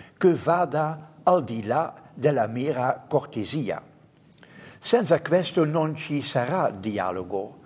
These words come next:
al più ci sarà confronto. Un secondo passo ci è dato indicato da Giovanni Paolo secondo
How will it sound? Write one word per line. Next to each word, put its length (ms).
al 240
più 320
ci 240
sarà 540
confronto. 920
Un 140
secondo 500
passo 640
ci 240
è 100
dato 480
indicato 920
da 160
Giovanni 480
Paolo 400
secondo 800